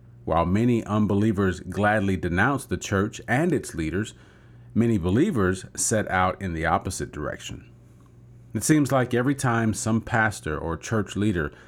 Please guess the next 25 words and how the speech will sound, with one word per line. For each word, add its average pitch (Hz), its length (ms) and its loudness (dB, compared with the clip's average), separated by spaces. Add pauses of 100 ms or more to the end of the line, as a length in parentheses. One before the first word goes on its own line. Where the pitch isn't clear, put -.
steps 131 400 -2
down 101 400 0
due 101 220 0
to 90 180 -6
spiritual 110 540 -2
failings, 92 680 -2 (320)
someone 151 680 2
knew 90 340 2 (140)
beforehand. 80 760 -4 (720)
People 170 360 2
knew, 87 360 0 (320)
and 101 160 0
church 131 320 -2
systems 104 600 -2
protected 98 800 -4
the 85 80 -8
leader. 80 400 -4 (680)
Instead 120 520 0
of 110 160 0
seeking 127 640 0
what 98 240 0
is 71 220 -4
right, 127 360 0 (540)
churches 95 640 0 (140)
sought - 480 0